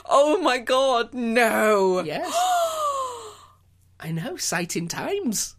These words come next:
Speaker 1: If it's, if it's one of my favourite actors, I think I might just die <laughs> on the spot. That'd just be,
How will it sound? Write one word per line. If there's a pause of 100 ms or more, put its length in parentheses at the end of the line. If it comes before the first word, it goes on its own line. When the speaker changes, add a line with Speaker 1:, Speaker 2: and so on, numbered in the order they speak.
(500)
Speaker 1:
If
it's,
if
it's
one
of
my
favourite
actors,
I
think
I
might
just
die
<laughs>
on
the
spot. (200)
That'd
just
be,